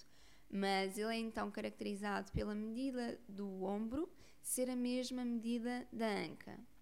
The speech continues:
e a medida da cintura ser mais fina, ou seja,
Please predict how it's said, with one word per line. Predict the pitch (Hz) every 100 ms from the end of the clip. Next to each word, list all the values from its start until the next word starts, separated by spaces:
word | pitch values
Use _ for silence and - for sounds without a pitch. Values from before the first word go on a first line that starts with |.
| - - - - - -
e | 240 247
a |
medida | 247 247 240
da | 247
cintura | - 262 254 185 156
ser | - - 202 202
mais | 214 208 214 233
fina, | - 247 202 185 202 - - - -
ou | 196
seja, | - 190 165 - -